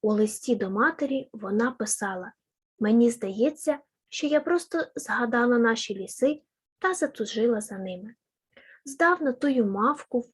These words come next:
умі держала, ще аж із того часу, як ти мені щось про мавок розказувала.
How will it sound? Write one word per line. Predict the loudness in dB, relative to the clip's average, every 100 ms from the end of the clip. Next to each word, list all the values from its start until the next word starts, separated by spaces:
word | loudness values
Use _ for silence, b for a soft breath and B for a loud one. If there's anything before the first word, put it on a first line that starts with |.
| -4
умі | 0 2 2
держала, | 2 0 0 2 4 2 -2 b _ b b
ще | -10 -6 -2
аж | -2 -2 -4
із | -6 -4
того | 0 2 2
часу, | 0 -2 -2 -4 -6 -8 _
як | -8 -8 -6
ти | -4 -2
мені | 0 0
щось | 0 -2 -6 -6
про | -2
мавок | 0 0 -2 -4 -10
розказувала. | -12 -12 -12 -12 -14 -16 -16